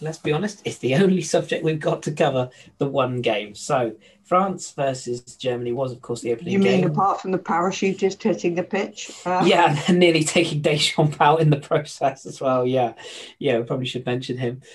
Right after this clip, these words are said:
Speaker 1: Uh, a Greenpeace protester, I think he was. But, uh, yes, the, uh, the opening game was indeed last night at time of recording. France one, Germany nil was the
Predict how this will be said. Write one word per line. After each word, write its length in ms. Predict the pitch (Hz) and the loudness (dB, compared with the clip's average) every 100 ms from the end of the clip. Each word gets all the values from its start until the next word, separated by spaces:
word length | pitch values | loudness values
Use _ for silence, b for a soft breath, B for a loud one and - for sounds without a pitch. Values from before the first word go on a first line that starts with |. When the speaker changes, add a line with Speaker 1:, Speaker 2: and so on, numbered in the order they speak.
| B B B B | B B B B
Speaker 1:
Uh, 380 | 143 147 147 139 | 2 4 4 2
a 40 | 151 | 0
Greenpeace 680 | 156 147 147 135 - - _ | -2 -2 -2 -4 -6 -18 _
protester, 480 | - 143 135 131 139 | -6 -4 -4 -6 -10
I 20 | |
think 180 | 143 139 | -12 -10
he 100 | 135 | -8
was. 260 | 139 147 - B B B - - | -8 -8 -12 B B B -14 0
But, 220 | 165 165 - | 0 0 -2
uh, 140 | 165 151 | 0 2
yes, 320 | 175 143 - | 0 0 -2
the, 300 | - 170 156 | 0 0 0
uh, 40 | 156 | -2
the 140 | 180 | -4
opening 200 | 190 165 | -4 -4
game 220 | 160 147 | -4 -4
was 140 | 147 143 | -6 -6
indeed 280 | 143 135 | -8 -10
last 380 | 135 131 127 - | -8 -8 -8 -12
night 300 | 135 135 - | -10 -8 -10
at 100 | - | -12
time 220 | - 127 | -10 -10
of 80 | 127 | -10
recording. 420 | 127 139 135 131 139 - | -12 -10 -10 -10 -12 -16
France 460 | - 127 127 - - | -14 -14 -14 -20 -18
one, 340 | 131 120 123 | -14 -14 -16
Germany 460 | 120 120 117 117 113 | -14 -14 -14 -12 -12
nil 260 | 123 127 | -10 -10
was 280 | 123 123 | -8 -10
the 80 | - | -12